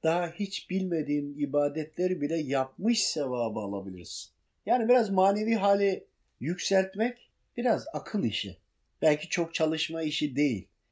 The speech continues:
İşin pratikliğini de öğrenme işi. Yani birisi bir tonluk taşı bir haftada kırdı balyozla. Bir haftada da sırtında taşıdı.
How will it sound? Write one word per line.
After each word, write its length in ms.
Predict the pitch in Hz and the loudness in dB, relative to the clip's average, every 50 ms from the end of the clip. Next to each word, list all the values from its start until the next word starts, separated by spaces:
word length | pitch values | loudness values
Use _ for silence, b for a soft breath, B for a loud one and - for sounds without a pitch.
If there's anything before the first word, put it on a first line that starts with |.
| _ _ - | _ _ -4
İşin 600 | 127 131 - - 233 254 269 247 214 160 147 - _ | -2 -2 0 2 2 2 2 2 -2 -6 -10 -12 _
pratikliğini 960 | - 156 147 143 139 - - - - - - 135 135 131 127 127 123 117 113 | -2 -2 -2 -2 -2 -4 -6 -6 -6 -6 -4 -2 -2 0 0 0 0 0 0
de 240 | 117 113 110 - - _ _ _ _ _ - | 0 -2 -2 -6 -12 _ _ _ _ _ 0
öğrenme 580 | 135 135 135 131 131 127 123 120 117 113 113 107 | 4 4 4 4 4 2 2 2 0 0 -2 -2
işi. 360 | 101 101 - - 98 92 - _ _ _ _ _ _ _ _ _ _ _ _ - | -2 -2 -4 -4 -6 -8 -12 _ _ _ _ _ _ _ _ _ _ _ _ 2
Yani 420 | 165 190 196 190 185 165 143 135 | 6 6 6 6 4 0 -2 0
birisi 440 | 156 190 190 202 190 - 208 185 165 | 0 0 2 2 0 -2 -4 -2 0
bir 160 | 214 220 214 | 0 -2 0
tonluk 420 | - 202 190 180 180 175 170 - - | 0 0 0 0 0 -2 -6 -4 -2
taşı 440 | - 202 196 190 - 156 151 160 - _ _ _ _ _ _ _ _ _ _ - | 0 0 2 0 0 -2 -4 -6 -8 _ _ _ _ _ _ _ _ _ _ 0
bir 120 | 202 208 202 | 2 4 4
haftada 460 | 175 156 - - 170 165 196 190 190 | 4 4 0 -2 0 0 0 0 0
kırdı 320 | - 180 151 135 147 135 | -2 -4 -2 -2 -2 0
balyozla. 540 | 131 123 117 113 104 98 92 90 92 87 - _ _ _ _ _ _ _ _ _ _ _ - | 2 2 2 0 0 -2 -4 -6 -10 -12 -14 _ _ _ _ _ _ _ _ _ _ _ 2
Bir 120 | 208 202 | 4 4
haftada 500 | 190 175 165 - - - 180 160 175 156 | 4 4 2 0 -2 -2 -2 -2 0 0
da 100 | 170 165 | 0 0
sırtında 600 | - - - 165 160 - - 160 170 180 180 180 | 0 0 -2 -2 -2 -2 -6 -2 0 0 0 0
taşıdı. 500 | - 139 117 - 113 98 95 143 185 | -2 -4 -4 -4 -6 -6 -6 -8 -8